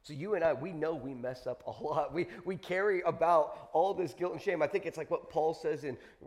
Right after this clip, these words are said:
Romans chapter number seven. "The things I wanna do, I don't do. The things I can't, uh, you know, I do wanna do, I don't do. And the things I don't wanna do, I do." And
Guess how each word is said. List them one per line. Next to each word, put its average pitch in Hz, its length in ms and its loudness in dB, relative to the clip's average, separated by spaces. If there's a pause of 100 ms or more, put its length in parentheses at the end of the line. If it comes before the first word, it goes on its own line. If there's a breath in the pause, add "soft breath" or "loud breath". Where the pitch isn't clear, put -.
Romans 151 440 0
chapter 139 280 -8
number 127 240 -8
seven. 107 420 -10 (520)
"The 156 100 -6
things 220 280 -8
I 220 80 4
wanna 240 260 0
do, 247 180 0
I 233 80 4
don't 269 260 0
do. 254 160 -2
The 220 80 0
things 269 260 2
I 240 100 2
can't, 320 280 0 (180)
uh, 247 140 -2 (180)
you 247 140 -4
know, 247 80 6
I 233 140 10
do 320 180 2
wanna 330 180 0
do, 285 200 4
I 262 80 6
don't 262 240 4
do. 240 220 2
And 220 280 -2
the 233 80 2
things 254 280 -2
I 233 100 2
don't 302 260 6
wanna 294 180 -2
do, 269 140 -4
I 247 120 4
do." 302 420 -2
And 220 80 0